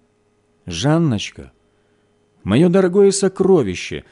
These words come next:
лежи спокойно в своей кроватке и спи дальше». Она укрывает больную одеялом и говорит: «Давай мы помолимся». «Дорогой Господь,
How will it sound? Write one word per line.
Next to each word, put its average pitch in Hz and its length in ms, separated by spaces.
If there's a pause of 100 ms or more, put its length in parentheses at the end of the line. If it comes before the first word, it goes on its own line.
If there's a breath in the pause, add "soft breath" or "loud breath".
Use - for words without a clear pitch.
(480 soft breath)
лежи 196 320
спокойно 127 600
в - 60
своей 117 280
кроватке 156 600
и 151 280
спи 165 300
дальше». 101 600 (1400)
Она 120 240
укрывает 120 640
больную 113 540
одеялом 131 800
и 156 80
говорит: 139 580 (1000)
«Давай 202 300
мы 202 120
помолимся». 180 800 (1500)
«Дорогой 175 440
Господь, 139 640